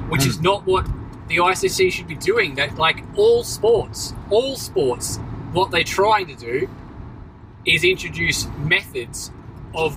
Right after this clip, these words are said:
Speaker 1: parity. They want team, like, you know, teams, uh, except maybe the Premier League football, but just
Speaker 2: Yeah.
Speaker 1: about every other code is trying to
Speaker 2: <laughs>
Speaker 1: put in methods of keeping teams equal.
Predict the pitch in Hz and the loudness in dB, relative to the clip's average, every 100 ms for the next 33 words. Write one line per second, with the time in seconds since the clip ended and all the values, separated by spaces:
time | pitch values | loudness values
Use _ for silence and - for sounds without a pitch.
0 | - - 214 214 180 - - - - - | -6 0 2 2 0 -4 -12 -16 -16 -14
1 | - - - - 147 151 196 190 - 170 | -14 -16 -8 -2 0 2 2 2 -2 -2
2 | 175 - 156 151 - - - - 147 139 | -2 -2 -2 -2 -8 -14 -14 -6 2 2
3 | 147 - - - 190 185 170 165 - 165 | 0 -12 -12 0 2 2 0 -6 -6 -2
4 | 170 - 190 139 143 139 135 - - 143 | 2 4 4 2 0 0 -6 -8 -6 -4
5 | 135 127 123 117 - 165 - 110 110 - | 0 0 2 0 -2 -4 -4 -6 -6 -10
6 | - - 165 196 - 190 196 208 208 190 | -10 -6 -2 0 4 4 4 4 2 2
7 | 156 - 180 147 135 - - 175 175 - | 0 2 2 4 0 -2 0 4 4 4
8 | 156 180 180 160 147 139 - - 135 123 | 2 2 2 0 -2 0 0 0 -4 -4
9 | - 156 151 139 131 - - - - - | -2 2 2 2 -2 -4 -12 -14 -16 -18
10 | - - - 175 170 160 156 151 139 151 | -20 -16 -2 0 0 -4 -2 -2 0 -2
11 | 147 - | -2 -4